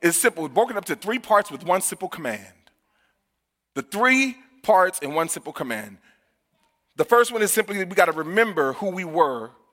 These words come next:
without Christ. The second one is that we remember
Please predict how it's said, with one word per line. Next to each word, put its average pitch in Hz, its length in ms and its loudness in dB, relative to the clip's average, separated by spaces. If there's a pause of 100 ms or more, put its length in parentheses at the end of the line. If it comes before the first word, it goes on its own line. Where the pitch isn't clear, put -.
(220)
without 143 420 2
Christ. - 580 -12 (1080)
The 180 100 6
second 277 440 4
one 180 180 2
is 170 100 -2
that 175 200 2
we 170 100 -2
remember 175 680 2